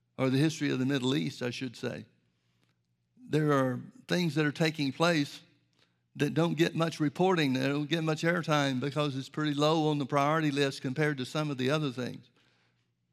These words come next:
But there's, uh, the, well, I read something this morning where these locusts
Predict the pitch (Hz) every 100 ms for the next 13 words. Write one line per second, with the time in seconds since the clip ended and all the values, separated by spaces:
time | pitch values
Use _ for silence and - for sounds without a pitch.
0 | _ _ _ _ _ _ - 143 127 135
1 | 123 117 - _ - 127 123 120 135 -
2 | 135 139 147 143 139 151 - 151 139 139
3 | 135 147 156 156 131 123 - _ _ _
4 | _ _ _ 117 147 143 139 127 151 160
5 | 160 135 -